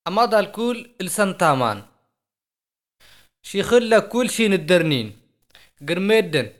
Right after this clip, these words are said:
الطرادان. ادبرارن. ادمودرن. ادقداد. كول مان. وردي قمار وين حنين أغلال نامان. مشاني تيدن.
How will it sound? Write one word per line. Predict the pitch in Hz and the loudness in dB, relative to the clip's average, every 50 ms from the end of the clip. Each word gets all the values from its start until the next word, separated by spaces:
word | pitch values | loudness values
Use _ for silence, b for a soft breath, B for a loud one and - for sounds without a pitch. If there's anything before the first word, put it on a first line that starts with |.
| _ _ _ _ - | _ _ _ _ -12
الطرادان. | - - - - 240 196 202 180 156 131 135 123 117 110 - _ _ _ _ - | -12 -8 0 0 2 4 6 4 4 2 0 -2 -4 -6 -12 _ _ _ _ -14
ادبرارن. | 151 156 160 165 240 247 233 202 170 143 127 110 - - _ _ _ _ _ _ - | -12 -10 0 4 4 6 6 6 4 4 0 -4 -8 -16 _ _ _ _ _ _ -8
ادمودرن. | 165 165 190 208 233 247 247 202 185 170 135 120 107 - - _ _ _ _ _ - | -6 -4 -2 0 2 2 2 2 2 2 2 0 -4 -8 -20 _ _ _ _ _ -12
ادقداد. | 170 160 170 180 254 247 208 185 151 139 113 - - _ _ _ _ _ _ _ _ _ _ _ _ - | -10 -10 -4 0 2 4 6 6 4 4 0 -4 -14 _ _ _ _ _ _ _ _ _ _ _ _ -4
كول | 226 262 269 247 220 196 | 0 2 2 4 4 2
مان. | 175 156 143 123 113 104 101 - _ _ _ _ _ _ _ _ _ _ _ _ _ _ - | 2 0 0 -2 -2 -6 -10 -18 _ _ _ _ _ _ _ _ _ _ _ _ _ _ -6
وردي | 175 185 180 175 220 240 | -4 -4 -4 -2 -2 -2
قمار | 240 - 214 208 202 220 220 220 202 | -2 0 -2 0 4 4 4 4 4
وين | 214 220 214 196 | 2 0 0 0
حنين | 170 185 185 180 180 175 | 0 0 0 0 0 0
أغلال | 170 160 165 170 170 160 151 | 0 0 2 2 0 0 0
نامان. | 151 143 131 120 113 107 101 101 - _ _ _ _ _ _ _ _ _ _ _ _ _ _ _ _ - | -2 -2 -2 -4 -4 -8 -10 -12 -16 _ _ _ _ _ _ _ _ _ _ _ _ _ _ _ _ -12
مشاني | 160 170 170 - 214 214 220 220 233 233 | -12 -10 -6 -2 0 0 2 2 0 -2
تيدن. | 226 - 185 165 139 135 120 117 | 0 0 -2 0 0 -2 -4 -6